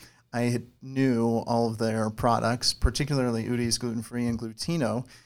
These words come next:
because of my work with America's Test Kitchen on gluten-free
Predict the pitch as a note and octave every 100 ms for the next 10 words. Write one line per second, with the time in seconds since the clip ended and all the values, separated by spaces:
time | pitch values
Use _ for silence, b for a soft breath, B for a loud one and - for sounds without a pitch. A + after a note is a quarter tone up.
0 | b - B2 E3 F#3 E3 A#2 A#2 A2 G#2+
1 | A2 A2 A2+ A2+ A2 - A2 - A#2 A#2
2 | G#2+ A#2+ A#2+ A#2 A#2 A#2+ A2 - A#2 A2+
3 | G#2+